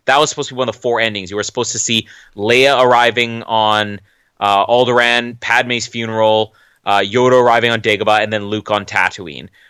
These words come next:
Uh, but they cut that last moment 'cause, like, this story really is just about this family. Um, one question I had for you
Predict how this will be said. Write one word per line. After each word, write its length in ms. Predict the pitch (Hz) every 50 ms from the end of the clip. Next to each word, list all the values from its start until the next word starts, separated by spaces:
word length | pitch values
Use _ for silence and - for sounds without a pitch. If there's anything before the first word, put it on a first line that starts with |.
| _ _
Uh, 200 | - 98 98 98
but 120 | - 110 117
they 120 | 123 135
cut 240 | 127 - 165 175 -
that 120 | 175 160
last 220 | 143 143 143 131 -
moment 180 | 127 120 117
'cause, 80 | - -
like, 220 | 123 120 117 117
this 160 | - 143 147 143
story 280 | - 175 170 175 170
really 360 | 139 123 135 131 127 127 113
is 180 | 123 123 117 104
just 280 | 98 117 120 - - 127
about 480 | 110 87 - 107 104 101 95 - _ _ _ _
this 320 | 101 92 87 107 120 110 -
family. 560 | - 127 120 110 101 95 80 58 60 80 - _ _ _ _ _ _ _
Um, 360 | 104 104 104 101 101 101 101 - _ _ _ _ _ _ _
one 280 | 156 135 175 226 254
question 300 | 240 240 233 - - 202
I 180 | 165 147 135 - -
had 300 | - - 131 131 131 120
for 80 | - 131
you 320 | 117 113 110 107 101 95